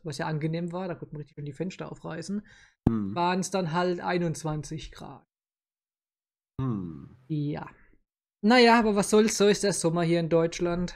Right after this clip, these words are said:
Speaker 1: <laughs> jedenfalls im Südwesten. Äh, da müssen wir durch. Es soll ja Abkühlung kommen. Es soll ja am Wochenende
Speaker 2: Es ist
Speaker 1: auch wieder
Speaker 2: Sommer.
Speaker 1: einunddreißig Grad geben, aber es soll trocken sein. Also ich hoffe ja auf eine Nacht, wo es einfach <laughs> mal nicht so hohe Luftfeuchtigkeit hat.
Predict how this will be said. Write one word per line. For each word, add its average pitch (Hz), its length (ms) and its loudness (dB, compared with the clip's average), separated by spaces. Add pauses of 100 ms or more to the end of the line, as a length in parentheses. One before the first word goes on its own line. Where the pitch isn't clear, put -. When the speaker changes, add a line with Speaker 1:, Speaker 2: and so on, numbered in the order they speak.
(120)
Speaker 1:
<laughs> - 120 -18
jedenfalls 214 480 0
im 294 80 4
Südwesten. 247 800 -2 (460)
Äh, - 0 -
da 190 400 0
müssen 185 180 0
wir 190 80 0
durch. 170 600 -4 (160)
Es 185 100 -18
soll 185 140 0
ja 202 120 4
Abkühlung 165 360 -2
kommen. 151 240 -10
Es 135 60 -12
soll 185 140 -2
ja 190 120 -2
am 175 80 -2
Wochenende 185 400 -4
Speaker 2:
Es 185 180 -4
ist 208 60 -8
Speaker 1:
auch 202 180 -4
wieder 208 140 -2
Speaker 2:
Sommer. 180 80 -4
Speaker 1:
einunddreißig 160 640 -4
Grad 170 300 -8
geben, 196 280 -2
aber 170 180 -4
es 165 100 -6
soll 170 200 -4
trocken 175 420 -6
sein. - 360 -14
Also 170 200 -6 (360)
ich - 240 0
hoffe 233 260 4
ja 185 100 4
auf 180 180 0
eine 170 100 0
Nacht, 160 340 -4
wo 170 80 -4
es 156 80 -6
einfach 156 340 -10
<laughs> - 0 -
mal 165 440 -8
nicht 233 360 0 (520)
so 170 180 2
hohe 151 320 0
Luftfeuchtigkeit - 720 -4
hat. - 220 -6